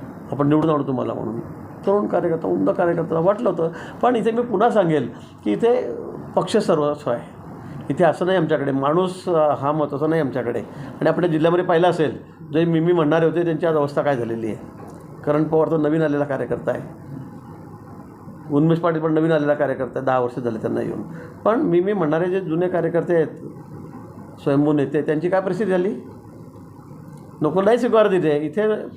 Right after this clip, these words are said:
पक्षाला महत्त्व आहे, पार्टीला महत्त्व आहे.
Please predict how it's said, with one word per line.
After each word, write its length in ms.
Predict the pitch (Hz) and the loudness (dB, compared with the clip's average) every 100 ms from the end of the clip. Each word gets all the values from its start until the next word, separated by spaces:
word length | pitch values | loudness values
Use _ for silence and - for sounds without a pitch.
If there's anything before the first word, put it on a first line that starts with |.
| - - - - - - - - | -18 -20 -20 -20 -20 -20 -18 -4
पक्षाला 400 | 165 - 208 196 | -4 2 4 4
महत्त्व 300 | 160 120 127 | 2 -2 -2
आहे, 140 | 113 101 - - - - - - | -4 -6 -16 -20 -20 -18 -18 -2
पार्टीला 380 | 135 135 175 180 | 0 2 4 4
महत्त्व 300 | 160 139 135 | 4 0 0
आहे. 140 | 120 | -2